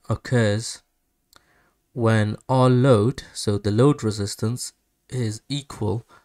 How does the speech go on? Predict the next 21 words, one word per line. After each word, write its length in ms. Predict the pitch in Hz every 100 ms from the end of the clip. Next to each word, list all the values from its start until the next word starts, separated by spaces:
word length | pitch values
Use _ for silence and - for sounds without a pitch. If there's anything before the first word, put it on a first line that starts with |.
| _
to 120 | - 117
the 120 | 107
source 400 | - 123 113 -
resistance. 760 | 98 95 - - 90 - - - _ _ _ _ _ _ _ _ _ _ -
So 300 | - 117 117
we 160 | 120
can, 460 | 127 139 131 123 127 _ _ _ _ -
um, 420 | 120 113 110 - -
try 240 | - 151
and 100 | 135
draw 200 | - 135
this 240 | 127 117
circuit 420 | - 127 123 117 -
out. 240 | 110 107
So 200 | - 117
let's 180 | 113 131
say 180 | - 131
we 260 | 120 113 107
have 440 | 113 110 107 - -
a, 380 | 107 101 98 95 _ _ _ _ _ _ _ _ -
um, 580 | 117 107 104 101 101